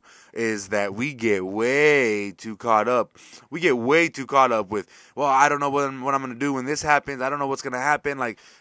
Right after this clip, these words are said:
you know, what you do today is gonna be the results of tomorrow and months to come and weeks to come and days to come, all right? You have to focus on what's going on right now in front of you. Handle the important task,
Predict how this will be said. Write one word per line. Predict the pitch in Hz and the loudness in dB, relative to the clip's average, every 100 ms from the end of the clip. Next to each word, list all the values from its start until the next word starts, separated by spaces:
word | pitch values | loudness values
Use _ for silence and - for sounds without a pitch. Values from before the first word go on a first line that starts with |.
| - | -16
you | 151 208 | -4 0
know, | 226 226 220 214 - _ _ _ _ _ _ _ _ _ _ - _ _ _ _ _ | 8 10 10 8 2 _ _ _ _ _ _ _ _ _ _ -18 _ _ _ _ _
what | 139 180 - | 0 0 0
you | 214 | -4
do | 208 214 | -2 -2
today | 147 147 170 180 _ _ _ _ _ _ - | 6 6 6 2 _ _ _ _ _ _ -8
is | 135 | -6
gonna | 123 147 131 | 0 -2 0
be | 143 | -2
the | 127 | -2
results | 113 110 131 151 151 | -4 0 2 2 0
of | 117 | -8
tomorrow | 117 127 147 151 151 147 | -6 0 4 4 2 0
and | 113 110 | -4 -4
months | 123 143 | -6 -6
to | - | -12
come | 127 143 139 127 | -8 -4 -4 -6
and | 107 | -8
weeks | 120 135 - | -8 -10 -14
to | |
come | - 131 123 | -12 -8 -8
and | 110 104 | -8 -8
days | 101 98 - | -8 -8 -16
to | |
come, | - 95 87 | -16 -16 -12
all | 85 92 | -8 -2
right? | 104 110 - _ - _ _ _ - | -2 -2 -6 _ -20 _ _ _ -12
You | 151 | -2
have | 156 190 202 | 6 8 6
to | 202 | 2
focus | - 175 170 175 - | 4 4 4 0 0
on | 143 117 | -2 0
what's | 131 160 | 0 0
going | - 170 160 151 | 2 2 2 2
on | 143 117 | 2 4
right | 104 127 208 240 | 4 4 4 2
now | 226 190 180 | 2 4 6
in | 170 208 | 2 -2
front | - 214 196 | 0 0 2
of | 165 | -4
you. | 165 165 | -4 -6
Handle | 156 139 156 190 220 | -4 0 0 2 0
the | 202 196 | 0 -2
important | 202 175 214 180 147 | -6 0 0 0 -8
task, | 143 147 170 - | -2 0 0 -6